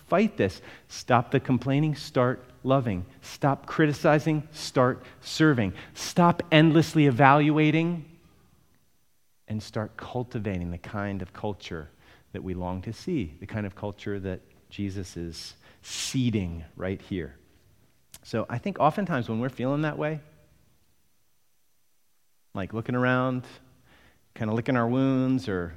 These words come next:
you know, "I've tried." We give ourselves a pass because we look around and say, "I don't see anyone loving or serving me like this.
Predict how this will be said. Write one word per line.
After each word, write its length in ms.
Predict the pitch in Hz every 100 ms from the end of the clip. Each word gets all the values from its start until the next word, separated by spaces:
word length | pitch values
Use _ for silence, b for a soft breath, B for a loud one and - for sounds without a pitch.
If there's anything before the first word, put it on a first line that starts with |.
| -
you 120 | - 107
know, 320 | 95 92 95 - _ b b b b b b b b b b _
"I've 140 | 131 -
tried." 480 | 165 170 123 131 127 B B B B B B B B B _ _ _ _ _ _ _ _ _ _ _ _ _ _ _ _ _ _ _ _ _ _ _ _ _ _ _ _ _ _ _ _ _ _ _ _
We 120 | 117 113
give 260 | 120 151
ourselves 480 | 165 143 147 135 123
a 60 | 117
pass 640 | - 151 123 71 82 -
because 380 | 104 - 104 95
we 140 | 101
look 280 | 101 127 -
around 280 | 139 117 107
and 120 | 98
say, 180 | - -
"I 80 | 95
don't 360 | 90 110 113 -
see 220 | 123 107
anyone 540 | 104 98 92 92 87
loving 380 | 95 95 87 87
or 100 | 90
serving 480 | 90 110 95 87 82
me 160 | 117 143
like 260 | 87 78
this. 460 | 78 101 - -